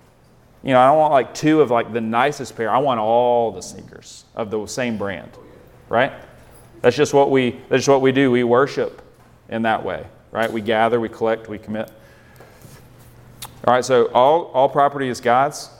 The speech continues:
We're merely stewards of what God owns. That's not how we view it, is it? Right? My, my car, my truck, my van, my helicopter, right? Those are mine. I paid for it. I worked for it.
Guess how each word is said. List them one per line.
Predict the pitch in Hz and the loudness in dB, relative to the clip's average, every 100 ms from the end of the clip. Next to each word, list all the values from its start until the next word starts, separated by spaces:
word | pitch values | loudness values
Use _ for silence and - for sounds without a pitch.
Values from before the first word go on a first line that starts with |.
| - - | -20 0
We're | 131 | 2
merely | 139 139 139 | 4 4 2
stewards | 120 - - 127 139 156 | 2 -4 -2 2 2 2
of | 147 135 | 0 0
what | 139 | 0
God | 135 131 131 | 2 0 0
owns. | 135 143 | -4 -6
That's | 117 120 120 | 0 0 0
not | 120 117 123 143 - - | -2 0 2 0 -6 -20
how | 110 120 120 | -4 -2 -2
we | 120 | -4
view | 113 110 | -8 -8
it, | 95 | -8
is | 92 - | -10 -12
it? | - _ _ _ _ _ _ - - - | -18 _ _ _ _ _ _ -20 -20 -4
Right? | 113 120 | 0 0
My, | 113 107 | 2 0
my | 98 104 | -2 -6
car, | - 117 120 135 151 - | -2 2 4 2 -2 -8
my | 110 | -12
truck, | - 127 135 135 - - _ _ _ _ - | -6 -2 -2 -4 -14 -20 _ _ _ _ -6
my | 110 | -4
van, | 104 113 127 143 147 - _ _ _ _ _ | -4 -4 -4 -6 -10 -20 _ _ _ _ _
my | - | -4
helicopter, | 107 127 127 131 131 139 147 - - | 2 2 2 -2 0 -4 -6 -10 -4
right? | 117 120 - - - - - - | -2 -2 -6 -20 -20 -20 -20 -2
Those | 131 139 | -2 0
are | |
mine. | 107 110 147 101 - - - _ _ - | -2 0 0 -2 -6 -20 -20 _ _ -6
I | 110 | -4
paid | - 135 139 | 0 0 2
for | 151 156 | 2 2
it. | |
I | 113 | 2
worked | 101 135 - | 2 0 -2
for | 143 156 | -2 -2
it. | 160 | -4